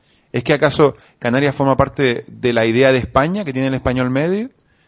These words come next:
Y, y bueno, tú concluyes que no, con una serie de ejemplos que a mí me parecen además muy bien buscados. Sobre esto se puede discutir, y no solamente se puede, sino creo que sería muy rico y muy interesante que siguiéramos discutiendo.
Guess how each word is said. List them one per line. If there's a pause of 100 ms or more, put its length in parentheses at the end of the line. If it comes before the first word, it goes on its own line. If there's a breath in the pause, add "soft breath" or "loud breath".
(360)
Y,
y
bueno,
tú
concluyes
que
no,
con
una
serie
de
ejemplos
que
a
mí
me
parecen
además
muy
bien
buscados. (320 loud breath)
Sobre
esto
se
puede
discutir, (240)
y
no
solamente
se
puede,
sino
creo
que
sería
muy
rico
y
muy
interesante (300 soft breath)
que
siguiéramos
discutiendo.